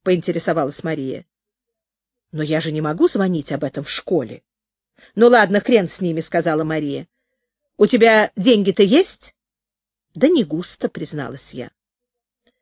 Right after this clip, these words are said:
«Нужно заглянуть в «Голос». Там целая страница об этом», — посоветовала Порция. «У них большая конкуренция, так что можешь вырубаться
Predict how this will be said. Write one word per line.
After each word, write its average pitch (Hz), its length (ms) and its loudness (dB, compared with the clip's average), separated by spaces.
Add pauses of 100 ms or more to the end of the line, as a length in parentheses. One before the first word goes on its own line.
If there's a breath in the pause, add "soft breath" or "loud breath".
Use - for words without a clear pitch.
(380)
«Нужно 254 300 6
заглянуть 247 460 4
в 214 100 -4
«Голос». 202 600 2 (280)
Там 196 180 2
целая 208 360 4
страница 220 580 0
об 151 140 -2
этом», — 156 340 -4 (160)
посоветовала 165 600 -2
Порция. - 520 -6 (600)
«У - 40 -4
них 220 160 6
большая 240 380 6
конкуренция, 262 880 2 (360)
так 339 200 4
что 269 220 4
можешь 359 580 2
вырубаться 285 800 4